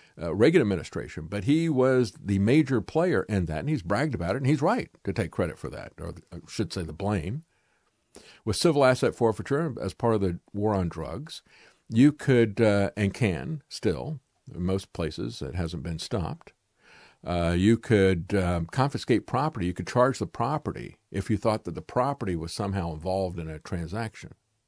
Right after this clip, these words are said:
uh, drugs or something like that. Uh, you had, uh, one famous case was a guy who had a charter flight business. He flew two businessmen, suits with a briefcase. He flew them from the U S to Canada for the day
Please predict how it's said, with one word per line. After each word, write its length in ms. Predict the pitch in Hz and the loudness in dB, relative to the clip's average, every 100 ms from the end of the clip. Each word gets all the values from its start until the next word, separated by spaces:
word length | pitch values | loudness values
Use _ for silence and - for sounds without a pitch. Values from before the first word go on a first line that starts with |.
| _ _ _ _ _ - | _ _ _ _ _ -10
uh, 240 | 82 78 78 | -6 -6 -4
drugs 420 | 110 101 82 - | 0 2 0 -4
or 60 | 78 | -6
something 320 | 101 85 85 | -4 -4 -6
like 180 | 80 87 | -6 -6
that. 240 | 98 - _ _ - | -8 -8 _ _ -12
Uh, 80 | |
you 140 | 87 85 | -6 -4
had, 320 | 90 85 80 | -4 -4 -6
uh, 180 | 78 71 _ _ _ | -10 -12 _ _ _
one 420 | 95 95 92 90 - - | -2 0 0 -2 -6 -20
famous 520 | _ - 98 92 90 | _ -2 0 0 -2
case 560 | - 92 87 - - - _ _ _ _ - | -2 0 0 -4 -10 -14 _ _ _ _ -6
was 140 | 101 | -2
a 60 | 92 | 2
guy 220 | 98 101 | 4 4
who 100 | 95 | 2
had 380 | 95 92 90 87 | 2 2 2 2
a 120 | 85 | 0
charter 380 | - 113 110 90 | 0 0 2 0
flight 340 | - 98 104 | -2 -4 -4
business. 600 | - 78 80 87 95 - _ _ - - | -6 -10 -8 -10 -12 -16 _ _ -20 -4
He 120 | 101 | -4
flew 240 | - 120 107 | 2 2 2
two 340 | - 139 139 | 2 4 4
businessmen, 760 | 123 113 104 - 95 90 113 120 | 4 0 -2 -2 -2 -2 -4 -4
suits 340 | - 110 - | 0 0 0
with 100 | 107 | -4
a 40 | |
briefcase. 500 | 92 95 - 87 95 | 0 -2 -2 -4 -4
He 80 | 104 | -4
flew 240 | 90 110 101 | -2 0 2
them 180 | 95 | 0
from 160 | 90 95 | -2 -2
the 60 | 92 | -2
U 140 | 98 | -2
S 120 | 98 | -4
to 100 | - | -6
Canada 360 | - 85 76 107 | -6 -4 -6 -8
for 180 | - 87 | -6 -6
the 100 | 80 | -6
day 300 | 69 71 | -8 -10